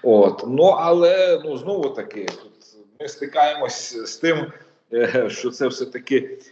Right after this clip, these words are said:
е, не була авіація з тризубами на, на, на фюзеляжах. Так? Це, це була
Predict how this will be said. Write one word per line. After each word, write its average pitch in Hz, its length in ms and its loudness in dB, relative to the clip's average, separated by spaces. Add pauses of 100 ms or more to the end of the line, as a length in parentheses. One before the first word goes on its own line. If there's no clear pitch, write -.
(220)
е, 110 40 -2 (640)
не 123 140 -2
була 135 300 4
авіація 127 520 0
з - 80 -8
тризубами 120 560 -6
на, 113 280 -4
на, 123 260 -8 (240)
на 120 140 -6
фюзеляжах. 113 680 -4 (120)
Так? 131 280 -12
Це, 104 140 -14 (500)
це 117 140 -10
була 117 440 0